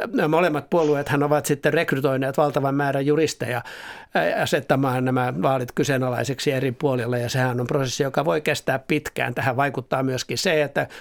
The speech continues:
korkein oikeus sitten viime kädessä tulee ratkaisemaan näiden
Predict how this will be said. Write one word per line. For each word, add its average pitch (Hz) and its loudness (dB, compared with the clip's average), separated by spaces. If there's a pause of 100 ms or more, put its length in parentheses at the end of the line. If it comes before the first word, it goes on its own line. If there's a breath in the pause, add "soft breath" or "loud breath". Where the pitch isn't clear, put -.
korkein 151 2
oikeus 131 -2
sitten 135 -2
viime 139 0
kädessä 131 -2
tulee 131 0
ratkaisemaan 143 0
näiden 143 -2